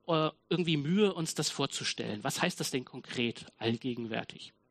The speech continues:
Ja, wahrscheinlich denken wir, dass er in jedem Winkel des Universums irgendwie zugleich anwesend ist, ja. Auch nicht falsch, ähm,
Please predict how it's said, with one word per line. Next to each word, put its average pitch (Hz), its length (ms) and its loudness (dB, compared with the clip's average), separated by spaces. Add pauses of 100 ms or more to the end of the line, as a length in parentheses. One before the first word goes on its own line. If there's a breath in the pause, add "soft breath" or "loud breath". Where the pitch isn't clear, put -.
(1600 loud breath)
Ja, 143 200 6
wahrscheinlich 180 380 4
denken 190 260 2
wir, 165 100 8
dass 151 220 2
er 147 80 4
in 143 140 -4
jedem 185 360 2
Winkel 180 360 6
des 147 180 -2
Universums 143 840 2
irgendwie 139 240 0
zugleich 113 600 0
anwesend 107 520 -6
ist, - 260 -4
ja. 117 220 -4 (680 loud breath)
Auch 202 240 6
nicht 254 220 2
falsch, 254 580 0 (800 loud breath)
ähm, 156 320 6